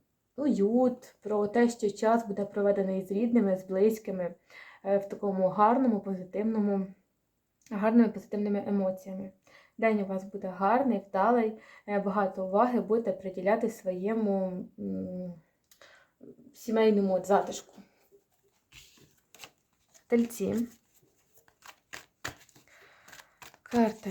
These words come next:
дня для тельців. Для тельців випадає двійка мечів. Ну, знаєте, ви не бачите вирішення якоїсь складної ситуації.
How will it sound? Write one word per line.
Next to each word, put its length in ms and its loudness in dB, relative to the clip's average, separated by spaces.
дня 220 2
для 200 4
тельців. 920 -4
Для 200 0
тельців 500 -2
випадає 920 4
двійка 640 0
мечів. 760 0
Ну, 100 -2
знаєте, 420 0
ви 160 6
не 140 4
бачите 460 2
вирішення 500 2
якоїсь 380 2
складної 400 2
ситуації. 640 -6